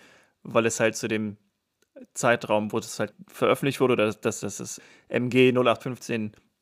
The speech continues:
gebaut wurde, waren halt diese Kegelstifte anscheinend sehr wichtig. Und deswegen hat man sich gesagt, okay,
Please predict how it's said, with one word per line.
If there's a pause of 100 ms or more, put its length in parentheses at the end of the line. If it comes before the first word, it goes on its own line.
gebaut
wurde, (680)
waren
halt
diese
Kegelstifte
anscheinend
sehr
wichtig.
Und
deswegen
hat
man
sich
gesagt,
okay,